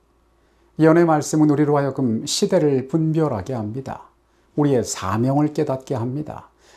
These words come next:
내가 지금 어디에 서 있는지, 무슨 일을 감당해야 하는지,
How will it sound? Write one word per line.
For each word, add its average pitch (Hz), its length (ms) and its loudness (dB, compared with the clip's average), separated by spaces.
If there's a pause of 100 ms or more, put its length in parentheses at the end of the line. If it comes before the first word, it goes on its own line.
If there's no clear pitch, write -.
내가 170 260 6
지금 175 300 2
어디에 156 380 4
서 170 200 -2
있는지, 143 400 2
무슨 170 400 2
일을 175 200 2
감당해야 139 560 0
하는지, 123 500 -2